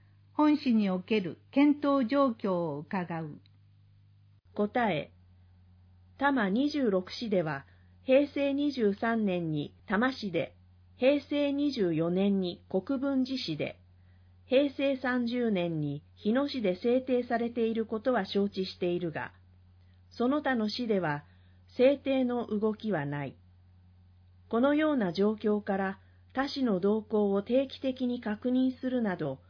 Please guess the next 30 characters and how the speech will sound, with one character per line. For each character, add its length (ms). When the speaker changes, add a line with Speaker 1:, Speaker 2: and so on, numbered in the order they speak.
Speaker 2:
情 260
報 220
収 280
集 260
は 220
行 160
っ 180
て 200
い 140
る 160
が、 200
条 300
例 340
制 220
定 240
に 120
向 160
け 140
た 280
検 280
討 240
は 260
行 240
っ 160
て 180
い 140
な 200
い。 120
Speaker 1:
質 140
問。 440